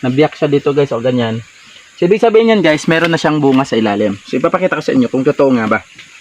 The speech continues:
So, let's go. Shi, hindi nga ako nagkakamali, guys.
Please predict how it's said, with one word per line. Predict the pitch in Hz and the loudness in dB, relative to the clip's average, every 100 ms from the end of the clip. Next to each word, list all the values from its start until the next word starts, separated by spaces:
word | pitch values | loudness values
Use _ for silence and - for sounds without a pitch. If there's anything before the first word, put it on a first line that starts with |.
| - | -6
So, | 143 | -2
let's | 135 117 | -2 0
go. | 113 - - - - - - - - - - - - - - - - - - - - - - - - - - | -2 -2 -16 -20 -6 -6 -4 -12 -12 -20 -20 -18 -18 -20 -18 -18 -18 -20 -18 -16 -18 -18 -20 -20 -20 -20 -8
Shi, | - 233 240 160 | 0 2 2 2
hindi | 160 170 214 | 2 4 4
nga | 214 | 4
ako | 202 214 | 2 0
nagkakamali, | 196 208 202 208 208 | 2 0 2 2 2
guys. | 190 208 214 - - | 4 4 4 0 -12